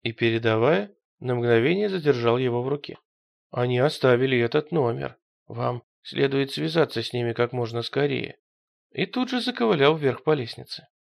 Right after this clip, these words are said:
Элэм взглянула на листок с нацарапанными значками. Пока она пробежала глазами семь цифр, Прюдо уже скрылся. Она вернулась в квартиру.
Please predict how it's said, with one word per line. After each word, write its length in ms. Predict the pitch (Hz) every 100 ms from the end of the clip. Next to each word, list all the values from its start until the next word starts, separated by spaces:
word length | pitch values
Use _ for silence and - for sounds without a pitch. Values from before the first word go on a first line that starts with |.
| _ -
Элэм 300 | 113 156 147
взглянула 500 | 123 120 120 117 113
на 80 |
листок 440 | 113 110 - 175 -
с 60 |
нацарапанными 680 | 208 196 147 113 107 113 117
значками. 640 | 117 127 156 - 117 - _ _ _ _ _ -
Пока 300 | 117 220 233
она 140 | 233
пробежала 640 | 233 220 208 190 220 185
глазами 460 | 147 165 165 175 127
семь 260 | - 123
цифр, 480 | 113 - 233 - - _ _ _ _ _ _
Прюдо 320 | - 254 269
уже 200 | 254 208
скрылся. 600 | 214 - 113 - - - _ _ _ _ _ _ _ -
Она 160 | 185
вернулась 380 | 240 190 131 110
в 40 | -
квартиру. 640 | 113 113 - 214 226